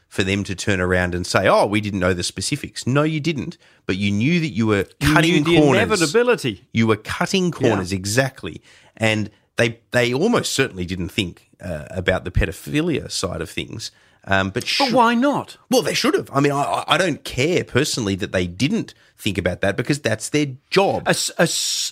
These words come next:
Speaker 2: a single phone call to the e-safety commissioner would have educated them about the vast amounts of money that are involved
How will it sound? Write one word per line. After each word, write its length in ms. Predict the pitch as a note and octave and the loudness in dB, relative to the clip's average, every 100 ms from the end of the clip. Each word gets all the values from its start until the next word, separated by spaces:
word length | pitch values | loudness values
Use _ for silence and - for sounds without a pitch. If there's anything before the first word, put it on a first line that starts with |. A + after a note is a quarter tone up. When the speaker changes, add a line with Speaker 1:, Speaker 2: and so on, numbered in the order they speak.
| - | -2
Speaker 2:
a 80 | E3 | -2
single 500 | - - C#4 B3+ A#3 | -2 -2 -2 -2 -6
phone 400 | - F#3 F3+ F3 | -2 0 2 0
call 440 | - A2 - - _ _ _ _ | -6 -10 -12 -20 _ _ _ _
to 100 | D3 | 2
the 140 | D3 D3 | 2 2
e-safety 500 | A3 A3+ G#3 G3+ E3+ | -2 0 0 0 -4
commissioner 540 | - A2+ F#2+ A2 G#2 _ _ _ _ _ - | -4 -4 -6 -10 -14 _ _ _ _ _ 2
would 220 | C#3+ B2+ | 2 2
have 260 | B2+ A#2 - _ _ _ _ _ - | 0 -4 -8 _ _ _ _ _ 2
educated 680 | E3 C#3+ C3+ C3 G#2+ G2 - | 2 0 -4 -2 -2 -4 -10
them 260 | F2 - _ _ _ _ | -12 -14 _ _ _ _
about 520 | C#3 A#2+ C3 B2+ - B2 | 0 4 2 2 -2 -4
the 100 | B2 | -4
vast 580 | G#2+ C3+ F#3 G#3+ - | -2 2 2 0 -2
amounts 400 | F3 D3+ B2+ A2 | -2 -2 -2 -6
of 120 | A2+ G#2+ | -8 -6
money 440 | G#2 F#2 E2+ - _ _ _ _ _ - | -6 -6 -14 -20 _ _ _ _ _ -8
that 240 | A#2+ C3 | 0 2
are 80 | B2+ B2 | 2 0
involved 720 | B2+ A#2+ G#2 C3 A#2 A2+ G#2+ | 0 0 0 2 0 -4 -10